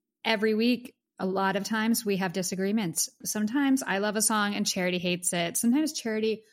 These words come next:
loves a look, and I think it's the worst thing ever. <laughs> Things come up in conversation, and it usually leads to poll questions on our Twitter.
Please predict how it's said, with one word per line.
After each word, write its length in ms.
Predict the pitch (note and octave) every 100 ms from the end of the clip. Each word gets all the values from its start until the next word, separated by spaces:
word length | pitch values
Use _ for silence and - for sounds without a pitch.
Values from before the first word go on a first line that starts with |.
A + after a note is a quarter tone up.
| _ -
loves 460 | E3+ E3+ F3+ F#3
a 80 | F3+
look, 320 | D#3+ D#3+ E3 -
and 160 | - E3+
I 120 | E3
think 160 | F#3 F3
it's 140 | E3+
the 180 | F3+ D3+ F3+
worst 320 | A#3 A3+ -
thing 200 | G#3+ G3
ever. 480 | F3 F3+ F3+ F3 - - - A4 -
<laughs> 1200 | F4+ - E4 _ D4+ - G#4+ G4+ _ _ _ _
Things 240 | C4 D4+ -
come 220 | G4+ F#4
up 160 | C4+ C#4
in 160 | C4+
conversation, 920 | B3+ A3+ A3+ - A3 G#3+ A3 F3+ F3 - A3
and 320 | B3 A3+ G#3+
it 200 | G#3+ - -
usually 460 | A#3 D#4 G4+ F#4
leads 600 | C4 G#3 G3+ G3+ G3 - - _ - -
to 200 | A3+ F#3+
poll 380 | - G3+ G3
questions 560 | G3 F3+ E3+ - E3+ D#3+
on 140 | D#3
our 100 | D3
Twitter. 480 | C#3+ - D3 C#3 -